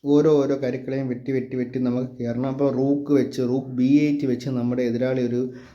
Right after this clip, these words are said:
അറ്റാക്ക് അങ്ങോട്ട് കാണിക്കുന്നു. അപ്പോൾ നമുക്ക് ചെക്ക്മേറ്റ് ചെയ്യുന്നു.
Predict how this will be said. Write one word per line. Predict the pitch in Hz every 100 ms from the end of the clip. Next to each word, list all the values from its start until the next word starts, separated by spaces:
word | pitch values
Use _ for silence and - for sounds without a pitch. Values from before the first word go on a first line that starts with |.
| 120
അറ്റാക്ക് | 123 123 135 143
അങ്ങോട്ട് | 127 120 123
കാണിക്കുന്നു. | 117 117 120 147
അപ്പോൾ | 143 135 131
നമുക്ക് | 127 127 127 143 - - _ _ _ _ _ _ _ 190 226 - - - _ _ _ _ _ _ _ _ _ - _ _ _ _ -
ചെക്ക്മേറ്റ് | - 139 - 147 143 143 120
ചെയ്യുന്നു. | 101 95